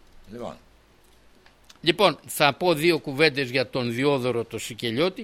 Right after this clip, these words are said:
Speaker 2: και κλείνουμε.
Speaker 1: Να
Speaker 2: Και θα
Speaker 1: πω κι εγώ,
Speaker 2: συνεχίσουμε.
Speaker 1: ναι.
Speaker 2: Την άλλη εβδομάδα θα
Speaker 1: Ναι.
Speaker 2: κάνουμε τι,
Speaker 1: Να
Speaker 2: τι
Speaker 1: πω
Speaker 2: μας
Speaker 1: και,
Speaker 2: λέει.
Speaker 1: μισό λεπτό. Να πω κι εγώ ότι αμέσως μόλις τελειώσει τώρα ο Διαμαντάρας,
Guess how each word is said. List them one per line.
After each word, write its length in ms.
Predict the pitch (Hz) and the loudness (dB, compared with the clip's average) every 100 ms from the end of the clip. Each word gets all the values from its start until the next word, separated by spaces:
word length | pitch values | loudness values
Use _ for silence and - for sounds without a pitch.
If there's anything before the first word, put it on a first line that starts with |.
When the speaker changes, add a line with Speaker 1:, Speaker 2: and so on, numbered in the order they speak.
| 165 | -12
Speaker 2:
και 120 | 123 | -12
κλείνουμε. 640 | 113 131 147 180 233 214 - | -8 -6 -4 -6 -8 -12 -10
Speaker 1:
Να 180 | 82 90 | 0 2
Speaker 2:
Και 60 | |
θα 120 | 87 | 4
Speaker 1:
πω 60 | 123 | 4
κι 100 | 131 | 6
εγώ, 120 | 123 120 | 6 8
Speaker 2:
συνεχίσουμε. 260 | 113 107 - - - | 6 4 -2 -12 -8
Speaker 1:
ναι. 180 | 104 104 | 0 4
Speaker 2:
Την 200 | 170 180 | 6 8
άλλη 340 | 185 175 165 | 8 8 8
εβδομάδα 680 | 160 135 139 147 185 247 240 | 6 6 2 4 4 4 2
θα 80 | 190 | 0
Speaker 1:
Ναι. 60 | 127 | 6
Speaker 2:
κάνουμε 440 | 180 165 170 180 | 6 6 4 4
τι, 220 | 147 156 - _ | 2 -6 -10 _
Speaker 1:
Να 160 | 160 185 | 0 4
Speaker 2:
τι 80 | 262 | 8
Speaker 1:
πω 80 | |
Speaker 2:
μας 100 | 226 | 8
Speaker 1:
και, 100 | - | 6
Speaker 2:
λέει. 180 | 123 107 | 4 -2
Speaker 1:
μισό 200 | - - | 0 2
λεπτό. 360 | 156 120 135 147 - - | 2 4 2 0 -12 -6
Να 160 | 98 98 | -2 2
πω 120 | 139 | 2
κι 60 | 131 | 2
εγώ 260 | 123 104 101 | 6 6 6
ότι 220 | 107 113 | 4 2
αμέσως 500 | 98 104 143 117 87 | 4 2 -2 -4 -4
μόλις 280 | 113 110 - | -4 -4 -4
τελειώσει 400 | 92 101 95 - | -2 -2 -4 -2
τώρα 300 | 98 90 82 | 2 4 4
ο 580 | 82 80 78 76 76 | 4 2 0 -2 -4
Διαμαντάρας, 720 | 76 80 80 78 101 135 156 | -4 -4 -2 0 0 0 -2